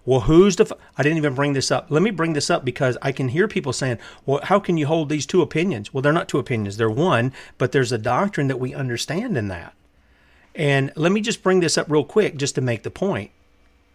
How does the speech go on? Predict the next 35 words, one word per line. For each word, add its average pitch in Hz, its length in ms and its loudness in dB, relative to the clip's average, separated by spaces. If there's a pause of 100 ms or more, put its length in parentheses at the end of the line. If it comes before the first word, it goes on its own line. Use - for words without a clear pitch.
(380)
I 113 100 -6
didn't 135 180 0
have 139 220 -2
this 123 180 -4
one 113 120 -4
up 113 120 -4
because 127 300 -4
we 131 120 -4
went 131 200 -4
through 123 140 -4
Romans 113 340 -2
nine, 110 380 -2 (400)
uh, 151 140 -2
sometime 170 420 -2
back, 107 440 -2
and, 113 400 -4
uh, 110 240 -4 (460)
<clears throat> 202 240 4
so 143 200 0
I 131 40 2
wanna 143 220 2
be 139 100 -2
able 139 140 0
to 113 60 -10
take 143 240 -6
this, 127 180 -2
take 131 240 -8
you 131 60 -4
through 139 220 -4
this 117 340 0 (1160)
and 139 140 0
showing 135 280 0
you 123 100 -2
these 117 240 -4
things. 120 420 -4